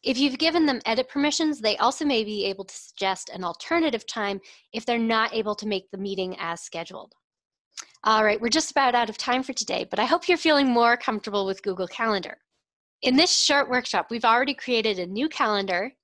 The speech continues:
shared the calendar, and practiced adding new events. Now remember that Google Calendar is not the only app that Google offers either. Once you feel comfortable with Google Calendar, you may also want to explore Forms,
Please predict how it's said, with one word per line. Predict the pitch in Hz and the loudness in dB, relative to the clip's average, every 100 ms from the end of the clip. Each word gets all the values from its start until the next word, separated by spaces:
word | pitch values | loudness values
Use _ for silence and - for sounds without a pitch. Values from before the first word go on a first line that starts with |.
| _ _ _ - | _ _ _ -4
shared | - 320 415 269 | 0 4 4 2
the | |
calendar, | - 226 202 190 180 175 _ - | -2 -2 0 -2 -2 -4 _ -10
and | 214 | -4
practiced | 214 226 233 - | -2 -4 -6 -2
adding | 202 196 190 | 0 0 -4
new | 185 | -4
events. | 175 180 - _ - - _ _ | -2 -2 -4 _ -20 -20 _ _
Now | 254 | 0
remember | 254 254 269 262 | 2 2 4 4
that | 247 226 | 2 2
Google | 330 349 330 | 0 -2 -4
Calendar | - 254 240 226 | -2 0 0 -2
is | 208 202 220 | -2 -4 -4
not | 240 262 277 | -2 2 2
the | 277 220 | 0 -2
only | 233 240 | 0 0
app | 202 - | 0 -2
that | 170 | -8
Google | 196 190 | -8 -4
offers | 170 190 - 170 - | 2 2 0 -8 -10
either. | - 226 - - - _ _ _ | -8 -6 -6 -10 -20 _ _ _
Once | 254 311 | 0 0
you | 392 | 0
feel | 381 277 | 0 0
comfortable | 277 269 311 254 208 | 0 0 0 0 0
with | 262 294 - | 0 -2 -6
Google | 233 214 202 | -6 -6 -6
Calendar, | - 180 175 180 | -6 -4 -4 -6
you | - 240 | -4 0
may | 285 | 4
also | 285 370 392 | 4 2 2
want | 339 | 2
to | 240 | 2
explore | 202 - - 202 175 - _ | -2 -6 -6 -4 -2 -4 _
Forms, | 196 175 190 349 - | -2 -2 -2 -4 -8